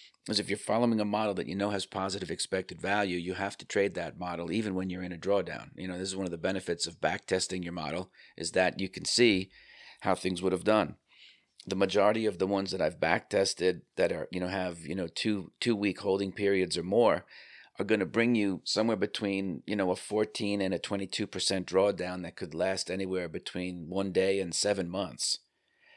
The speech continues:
You know, and that, you know, no one wants to think about being in a drawdown for seven months, but at the same time, if you're trading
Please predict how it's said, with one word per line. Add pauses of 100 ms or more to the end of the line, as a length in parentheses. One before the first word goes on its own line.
(1120)
You
know, (220)
and
that, (360)
you
know,
no
one
wants
to
think
about
being
in
a
drawdown
for
seven
months, (120)
but
at
the
same
time, (1700)
if
you're
trading